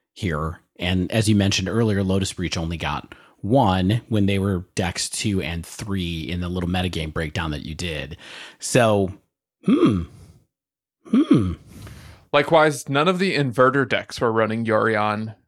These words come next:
Speaker 2: as far as I can see. And that was, maybe that was a, a progression that we were starting to witness toward the end of the companion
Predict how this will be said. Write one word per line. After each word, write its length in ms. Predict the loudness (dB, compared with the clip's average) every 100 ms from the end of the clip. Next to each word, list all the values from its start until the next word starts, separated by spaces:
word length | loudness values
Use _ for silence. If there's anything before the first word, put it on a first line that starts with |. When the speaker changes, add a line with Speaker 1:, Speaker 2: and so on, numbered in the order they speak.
| _ -14
Speaker 2:
as 100 | -4
far 160 | -2
as 80 | 0
I 100 | -2
can 180 | -4 -8
see. 240 | -6 -4
And 120 | -2 2
that 120 | 4
was, 420 | 4 2 -2 -10 -16 -20 -20 -20 _
maybe 180 | 2 4
that 160 | 6 8
was 240 | 6 6
a, 320 | 6 8 6 4
a 60 |
progression 520 | 2 4 4 4 4
that 120 | 4 6
we 100 | 6
were 120 | 4
starting 540 | 2 4 4 4 0
to 200 | -2 0
witness 640 | 2 2 2 0 0 -2 -4
toward 300 | 0 0 0
the 180 | -6
end 300 | -2 0 2
of 100 | 0
the 80 | 0
companion 1040 | -4 -6 -6 -2 0 0 0 0 -2 -6